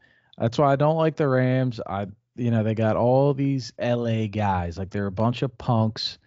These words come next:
They all lo-, they're all in love with themselves. Um, and L A just totally sold out with, you know, expending all their first round draft picks and opening up the checkbook for all these guys. And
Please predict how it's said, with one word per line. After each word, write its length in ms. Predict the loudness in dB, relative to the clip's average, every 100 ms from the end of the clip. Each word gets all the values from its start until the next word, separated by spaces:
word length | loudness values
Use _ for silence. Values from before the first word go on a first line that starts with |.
| _ _ 0
They 140 | 4
all 160 | 4 4
lo-, 260 | 2 0
they're 200 | -2 0
all 200 | 2 0
in 100 | 0
love 220 | 0 0
with 140 | -2 -4
themselves. 880 | -6 -6 -2 0 0 -4 -8 -16 -20 _ _ _ -12
Um, 540 | -10 -8 -6 -8 -10 -10
and 260 | -8 -8 -8 -12 -4
L 260 | -2 2
A 340 | 2 0 -2 -4 _ _ -12
just 260 | -10 -8
totally 340 | -4 -2 0 -2
sold 380 | -2 0 0
out 400 | 2 2 0 -2
with, 220 | -4 -4 -6 -12 -20 _ _ _ _ _ -20 _ _
you 100 | -6
know, 120 | -6 -6
expending 580 | -10 -8 -2 0 0 0
all 200 | 0 0
their 140 | 0
first 440 | -2 -4 -4 -4 -4
round 280 | -2 -2
draft 400 | -2 -2 -2 -2
picks 420 | -6 -6 -6 -8 -8
and 120 | -6
opening 320 | -4 -2 -2
up 100 | -2
the 100 | -6
checkbook 600 | -6 0 0 0 -4 -4
for 140 | -4 -2
all 120 | 0
these 200 | -2 -2
guys. 420 | 0 0 0 -2
And 220 | -4 -8